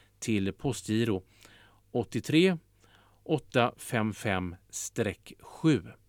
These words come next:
Märk inbetalningen Regionträff Sundsvall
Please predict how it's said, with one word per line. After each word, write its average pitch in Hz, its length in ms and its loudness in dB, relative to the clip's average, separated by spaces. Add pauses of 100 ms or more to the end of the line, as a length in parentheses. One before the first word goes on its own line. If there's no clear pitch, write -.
(380)
Märk 127 500 2
inbetalningen 104 880 0 (260)
Regionträff 110 1160 -2
Sundsvall 113 840 0